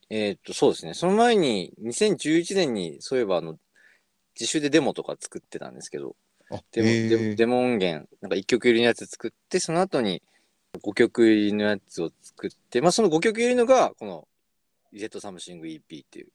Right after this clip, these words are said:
Speaker 1: やつなんですけど。
Speaker 2: なんか最初は自主でリリースしたやつが、
Speaker 1: はい。
Speaker 2: 後に全国流通作品になったんですよね。
Speaker 1: あ、そうですね。はい。
Speaker 2: うん。
Speaker 1: その流れです。
Speaker 2: なる-、え、花松くんがユーセッドを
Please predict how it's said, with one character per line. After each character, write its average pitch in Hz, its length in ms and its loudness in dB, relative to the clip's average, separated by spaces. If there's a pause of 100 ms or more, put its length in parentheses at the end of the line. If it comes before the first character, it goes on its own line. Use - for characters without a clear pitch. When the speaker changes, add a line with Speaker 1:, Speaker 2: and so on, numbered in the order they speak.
(100)
Speaker 1:
や 98 100 -10
つ - 80 -18
な - 120 -10
ん 135 40 -8
で 113 80 -10
す - 80 -6
け - 60 -4
ど。 190 80 2
Speaker 2:
な 202 60 4
ん 226 40 0
か 220 80 -2
最 - 0 -
初 - 220 -2
は 214 180 0
自 190 160 -6
主 202 200 -2
で 196 140 -2
リ 185 160 -2
リ 190 200 0
ー - 20 -8
ス 185 120 -12
し - 120 -8
た 185 100 -4
や 180 100 -2
つ - 200 -6
が、 254 420 -2
Speaker 1:
は 190 140 4
い。 - 140 -4 (460)
Speaker 2:
後 127 300 -2
に 139 120 2
全 113 200 0
国 101 280 -2
流 98 180 2
通 92 240 -8
作 - 280 -6
品 190 200 4
に 139 120 2
な 104 100 4
っ - 60 -4
た - 60 -2
ん 240 40 2
で 160 80 4
す - 20 0
よ - 0 -
ね。 - 20 -6
Speaker 1:
あ、 - 60 -8
そ - 0 -
う - 0 -
で - 0 -
す - 200 -8
ね。 214 280 0
は 170 140 2
い。 95 120 -8 (340)
Speaker 2:
う - 40 -18
ん。 107 320 -16
Speaker 1:
そ - 120 -18
の 90 200 -10
流 80 120 -8
れ 76 100 -12
で - 120 -20
す。 - 380 -20
Speaker 2:
な 104 380 -2
る-、 - 160 -14
え、 151 100 2
花 220 400 4
松 - 420 0
く - 140 -2
ん 151 280 2
が 135 300 6
ユ 139 200 -2
ー 143 40 -6
セ 151 200 -2
ッ 131 220 -6
ド 113 160 -2
を 110 360 -2